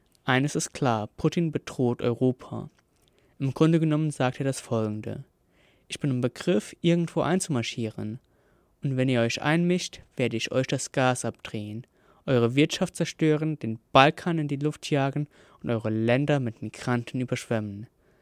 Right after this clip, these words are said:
Also geht mir bitte aus dem Weg." Was er genau plant, wissen wir nicht. Aber es ist wichtig, seine Schritte ganz genau zu beobachten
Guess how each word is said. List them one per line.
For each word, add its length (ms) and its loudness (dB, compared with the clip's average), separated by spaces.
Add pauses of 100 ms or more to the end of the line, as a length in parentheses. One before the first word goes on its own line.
(220)
Also 240 -12
geht 280 2
mir 120 0
bitte 320 -2
aus 120 -8
dem 220 -8
Weg." 380 -10 (3000)
Was 180 0
er 180 -4 (120)
genau 240 0
plant, 680 -4 (420)
wissen 320 0
wir 100 -8
nicht. 400 -14 (540)
Aber 160 -8
es 80 -6
ist 260 -8
wichtig, 460 0
seine 260 -6
Schritte 480 -4 (100)
ganz 320 -2
genau 400 -4
zu 280 -12
beobachten 760 0